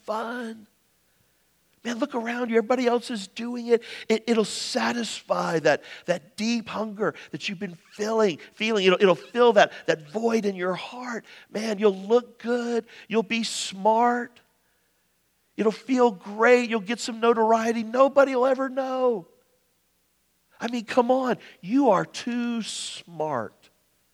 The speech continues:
to get caught. And if you try just a little bit, you can always justify your disobedience. "I know I should keep my marriage vow,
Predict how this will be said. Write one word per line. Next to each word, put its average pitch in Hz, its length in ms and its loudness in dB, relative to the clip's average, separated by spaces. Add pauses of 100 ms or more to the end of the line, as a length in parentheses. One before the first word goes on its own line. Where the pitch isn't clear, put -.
(340)
to 123 80 -10
get 110 220 -6
caught. - 360 -14 (2500)
And 139 80 -6
if 135 80 -8
you 214 80 -4
try 269 320 -2
just 262 240 -6
a - 80 -10
little 233 480 -2
bit, 127 460 -4 (1800)
you 170 60 -8
can 139 240 -6
always 160 500 6
justify 139 500 -2
your 120 120 -6
disobedience. 110 920 -12 (2750)
"I 247 120 -8
know 226 240 2
I 220 60 8
should 214 220 -4
keep 202 180 -6
my 190 120 4
marriage 175 380 2
vow, 165 360 2